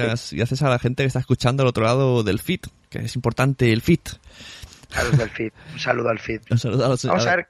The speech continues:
Speaker 2: seguidores del
Speaker 3: vamos a
Speaker 2: feed.
Speaker 3: ver qué tal sonamos con tu mesa, tío. Vamos a
Speaker 2: A
Speaker 3: oír
Speaker 2: ver,
Speaker 3: eso.
Speaker 2: a ver, pero ahora le voy a pasar, esto secreto para, ¿cómo se llama vuestra? Es una chica, ¿no? La gatita.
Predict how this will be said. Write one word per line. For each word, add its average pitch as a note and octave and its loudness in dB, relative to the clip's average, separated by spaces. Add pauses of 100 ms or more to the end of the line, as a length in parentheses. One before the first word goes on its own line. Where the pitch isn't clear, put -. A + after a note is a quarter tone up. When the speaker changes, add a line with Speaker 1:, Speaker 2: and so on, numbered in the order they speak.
(140)
Speaker 2:
seguidores B2 -2
del B2+ -2
Speaker 3:
vamos A#3 0
a G#3+ 2
Speaker 2:
feed. F#3+ 2
Speaker 3:
ver E3+ -4
qué D3 0
tal C#3 0
sonamos D3+ -2
con A#2+ -6
tu A#2+ -6
mesa, A2 -6
tío. - -16 (320)
Vamos E2+ -4
a - -2
Speaker 2:
A - 2
Speaker 3:
oír A2+ 2
Speaker 2:
ver, A#2 6
Speaker 3:
eso. - -4
Speaker 2:
a A#2 0
ver, A#2 0
pero A#2+ 0
ahora C3+ 4
le D#3+ 2
voy D#3+ 2
a D3 0
pasar, C3+ 2
esto C3 0
secreto B2+ 2 (360)
para, G#2+ 0
¿cómo C#3+ -2
se D3+ 2
llama C3+ 2
vuestra? A#2+ 0 (220)
Es B2+ -4
una A#2+ 0
chica, - 0
¿no? C3+ 0
La D3 0
gatita. D3+ 0